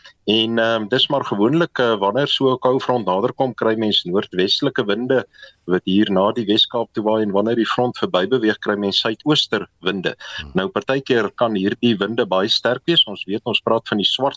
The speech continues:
Speaker 1: suidooster wat nou 'n baie sterk wind is, en dit word veroorsaak deur, eh, sterk fronte wat, eh, sterk drukgradiënte het,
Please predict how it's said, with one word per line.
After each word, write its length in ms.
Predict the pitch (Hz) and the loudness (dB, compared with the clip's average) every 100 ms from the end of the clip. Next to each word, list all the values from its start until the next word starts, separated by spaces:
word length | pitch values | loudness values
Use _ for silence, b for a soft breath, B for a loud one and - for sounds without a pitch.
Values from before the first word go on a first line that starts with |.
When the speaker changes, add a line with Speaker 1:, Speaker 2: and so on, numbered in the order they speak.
| - | -2
Speaker 1:
suidooster 600 | 113 - 113 107 - 95 | -4 -2 -2 -2 -2 -2
wat 140 | 90 - | -2 0
nou 160 | 95 | 2
'n 60 | 90 | 2
baie 260 | 87 104 135 | 0 0 0
sterk 360 | - 113 101 - | 0 -2 -4 -4
wind 280 | 85 90 104 | -2 -2 0
is, 180 | 147 - B B B - | -2 -2 B B B -2
en 120 | 98 | 0
dit 180 | 107 - | 0 0
word 180 | 127 | -2
veroorsaak 420 | - 110 - 107 - | 0 -2 0 0 -2
deur, 280 | 101 101 95 | 0 2 2
eh, 160 | 95 92 | 0 0
sterk 400 | - - 143 - | -2 -2 -2 -2
fronte 460 | - 101 98 120 120 | -4 -2 -2 -2 -2
wat, 160 | 87 - | -2 -2
eh, 100 | 110 | 0
sterk 340 | - 127 127 | 0 0 -2
drukgradiënte 800 | - 107 - 117 104 95 92 92 98 | -2 -2 -2 -2 0 0 0 0 0
het, 140 | 95 | 0